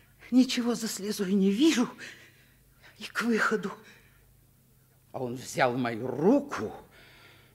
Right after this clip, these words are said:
сурово мне в глаза глядит.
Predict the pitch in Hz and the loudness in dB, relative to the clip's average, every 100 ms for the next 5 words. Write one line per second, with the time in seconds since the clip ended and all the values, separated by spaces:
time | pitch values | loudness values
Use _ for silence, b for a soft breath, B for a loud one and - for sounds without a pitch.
0 | _ - - 131 113 123 196 208 196 180 | _ -18 -12 -8 -4 6 6 8 6 4
1 | 180 147 143 151 - 175 165 131 147 139 | 2 0 -2 -2 -2 -6 -6 -6 -6 -4
2 | 202 233 85 - | 0 0 0 -6